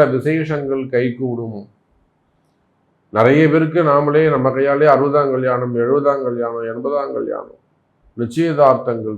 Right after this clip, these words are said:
திருமணங்கள் பேராசையா செஞ்சு வச்சிருக்கிறோம். மகர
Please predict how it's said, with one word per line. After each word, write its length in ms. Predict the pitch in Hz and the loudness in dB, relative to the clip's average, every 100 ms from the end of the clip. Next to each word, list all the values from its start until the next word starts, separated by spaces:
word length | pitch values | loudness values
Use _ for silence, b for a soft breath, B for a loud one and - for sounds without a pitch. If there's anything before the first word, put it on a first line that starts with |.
| 98 | -4
திருமணங்கள் 640 | 147 170 156 139 120 107 - 110 | -4 -2 -2 -4 -6 -10 -10 -2
பேராசையா 600 | 127 139 147 143 160 151 | 2 4 4 2 -6 -8
செஞ்சு 180 | 135 131 120 | -10 -12 -14
வச்சிருக்கிறோம். 500 | 117 - - - _ _ _ _ _ _ _ _ _ _ _ _ _ 110 | -16 -18 -18 -20 _ _ _ _ _ _ _ _ _ _ _ _ _ -2
மகர 480 | 123 147 151 180 | 4 6 6 6